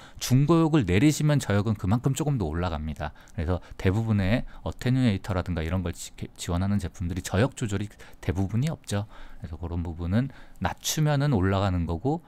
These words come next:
이 부분을 올리면 결국에 저역이 좀 더 빠지는 계열이 된다라고 이해를 하시면 될 것 같습니다. 그래서 저는 약간 작은 쪽방에서 썼는데도 약간의,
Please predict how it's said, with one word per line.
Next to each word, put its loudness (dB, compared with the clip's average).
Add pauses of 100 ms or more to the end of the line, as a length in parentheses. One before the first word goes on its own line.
(160)
이 2
부분을 2
올리면 4
결국에 0
저역이 -4
좀 -4
더 -6
빠지는 -2
계열이 -4
된다라고 -4
이해를 -4
하시면 -2
될 -6
것 -4
같습니다. -6 (480)
그래서 -4
저는 0
약간 0
작은 2
쪽방에서 2 (180)
썼는데도 2
약간의, 0